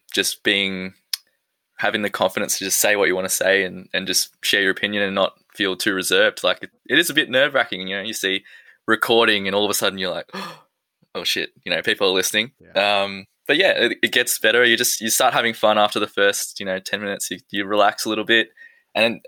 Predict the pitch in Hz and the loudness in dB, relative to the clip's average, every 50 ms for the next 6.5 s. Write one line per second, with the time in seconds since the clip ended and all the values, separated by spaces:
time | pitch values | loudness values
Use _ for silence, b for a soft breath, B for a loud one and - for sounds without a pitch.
0 | - - 117 117 - 120 113 - 113 107 98 - - - 107 - - - 117 - | 0 0 0 0 0 -2 0 2 2 2 2 0 -2 -4 -2 -2 -2 -2 0 0
1 | - - 107 - 101 104 - - 92 101 101 95 90 - 92 90 90 92 92 - | 0 0 0 0 -2 -4 -2 0 0 2 0 0 -4 -6 -8 -8 -10 -12 -16 -18
2 | _ _ _ _ _ _ _ _ _ _ _ _ _ _ _ _ _ - 92 85 | _ _ _ _ _ _ _ _ _ _ _ _ _ _ _ _ _ -6 -4 -4
3 | 85 - - _ _ _ - 92 - 127 107 90 - - 90 87 - - 104 101 | -4 -6 -8 _ _ _ -4 -4 -2 -4 -4 -4 -2 -2 -2 -2 -2 -2 -2 0
4 | 101 95 - - 92 90 92 85 85 87 - - - - - 110 - - 135 127 | 0 0 -2 -2 -4 -4 -4 -6 -8 -6 -6 -6 -6 -6 -6 -6 -4 0 0 2
5 | 123 120 117 117 110 107 107 - - - - 101 101 - - - 101 98 95 92 | 4 4 4 4 4 4 2 2 0 0 0 2 2 0 0 0 0 -2 -2 -2
6 | 95 95 - - - - 87 90 90 | -4 -6 -6 -8 -8 -10 -10 -12 -16